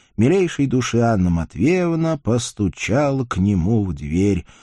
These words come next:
«Вставай, Николенька, к завтраку пора, а то ведь я знаю тебя, опять, небось, до полуночи вирш свой сочинял. Оно, конечно, занятие куда как безобидное,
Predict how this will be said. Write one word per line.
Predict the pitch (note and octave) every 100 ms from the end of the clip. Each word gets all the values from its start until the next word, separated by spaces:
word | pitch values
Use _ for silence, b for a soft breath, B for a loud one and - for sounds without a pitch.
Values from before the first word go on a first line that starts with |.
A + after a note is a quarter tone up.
| b
«Вставай, | - - D#3+ D#3 G#3 A#3
Николенька, | A3+ A3 A3+ A3 D#3+ C#3 C3 D3
к |
завтраку | A2+ B2 A3+ B3 - A3 G#3 G#3
пора, | F#3 F3+ D#3+ D#3
а | B2
то |
ведь | G#3 G#3+
я | B3
знаю | G#3 G3 F#3+ G#3 G#3+ G#3+ G#3 F#3
тебя, | - F#3+ F#3 F#3 E3+ D3+
опять, | B2 C3+ E3 G3+ G3+ F#3 -
небось, | F#3+ F3+ F#3 F3 D3+
до | E3+
полуночи | D3 E3+ E3+ E3 D3+ E3
вирш | D#3 D3+ B2 -
свой | - C#3
сочинял. | A#2+ A#2+ - B2 G#2+ F#2+ B B B -
Оно, | C3 D#3+ E3
конечно, | D#3 D3 C#3 A#2+ B2+
занятие | B2 B2 A2+ G2+ G#2+
куда | A#2 A2
как | G#2 G#2+
безобидное, | F#2+ A2+ G2+ G#2 E2+ G2 A#2 E3+ G3 G3+